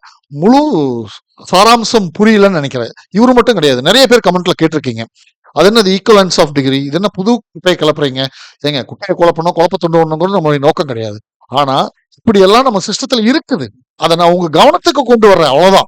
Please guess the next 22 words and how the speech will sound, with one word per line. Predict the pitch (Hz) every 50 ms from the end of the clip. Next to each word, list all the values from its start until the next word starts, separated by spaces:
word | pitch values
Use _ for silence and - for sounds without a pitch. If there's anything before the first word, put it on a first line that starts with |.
| - _ _ _ _
ஓகேங்களா? | _ _ _ _ _ 151 143 - 135 131 139 123 113 -
So, | - - 220 208 208 180 135
கவனத்துக்கு | 123 151 185 240 247 214 277 226 233
கொண்டு | 208 240 226 226 233 226
வரேங்கிற | 226 233 233 240 220 180
ஒரே | 175 202 247 247 -
காரணத்துக்காக | 196 180 180 175 160 - 175 143 135 147 180 - - - - _
நீங்க | _ 156 180 190 185 165
வந்து, | 160 165 175 196 185 165 151 143 139 131 127 123 123 120 120 120 117 - _ _ _ _
"ஏன் | - 143 180 214 220
சார் | 214 - 190 175 147 131
இப்படி | 135 127
குழப்புறீங்க, | - 147 165 165 - 147 135 127 135 135
ஏன்?" | 131 143 165 170 151
அப்படின்னு | 143 139 143 147 - -
கேக்குறீங்க. | 143 127 143 127 120 113 120 165 196 - _ _ _ _ _ _ _ _ _
இது | 139 139 135 127
உண்மையிலுமே, | 113 123 139 160 190 196 190 214 240 226 185 160 143 135 131 127 123 123 120 117 113 107
அ, | 104 107 107 107 _ _ _
அரசு | _ 123 160 180 180 226 214
தரப்புலயே | 226 208 202 208 208 220 233 226 214 190 185
இந்த | 175 165 160 170 165